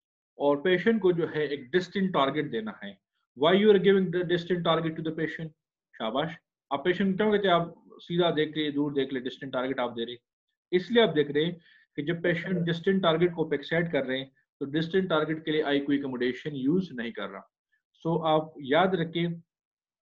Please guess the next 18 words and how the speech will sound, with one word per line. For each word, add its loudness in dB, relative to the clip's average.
ये 2
गलती -2
कभी 0
नहीं 2
करना -2
कि -4
आप 2
बिल्कुल 0
during 0
light -2
reflex -8
test -8
बिल्कुल -10
patient -8
के -10
सामने -10
आ -10
जाए। -12